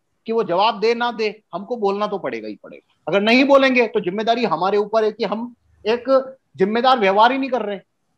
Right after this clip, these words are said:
कि हमने बोला ही, "भाई, मेरे घर के बाहर मेरे को हैंडपंप लगवाना है।"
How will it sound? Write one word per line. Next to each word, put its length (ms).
कि 60
हमने 300
बोला 260
ही, 60
"भाई, 200
मेरे 220
घर 160
के 100
बाहर 180
मेरे 140
को 80
हैंडपंप 380
लगवाना 320
है।" 60